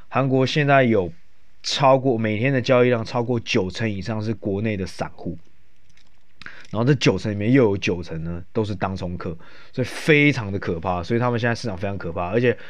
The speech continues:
韩国去年因为三月之后爆，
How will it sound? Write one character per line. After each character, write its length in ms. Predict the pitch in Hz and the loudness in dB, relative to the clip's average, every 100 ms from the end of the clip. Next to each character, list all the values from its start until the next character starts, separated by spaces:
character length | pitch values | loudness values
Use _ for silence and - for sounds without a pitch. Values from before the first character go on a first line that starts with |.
| - - | -12 -4
韩 240 | 113 127 | 0 0
国 500 | 123 123 117 120 127 - - - - - - - | 2 4 6 6 4 -2 -14 -14 -14 -14 -14 -10
去 300 | - - 220 | -4 0 2
年 240 | 139 107 110 | 2 2 2
因 100 | 131 | 2
为 220 | 131 131 | 2 2
三 260 | 117 135 135 | 0 0 4
月 160 | 135 | 2
之 160 | 110 123 | 4 4
后 80 | 120 | 4
爆， 340 | - 117 95 | 6 4 2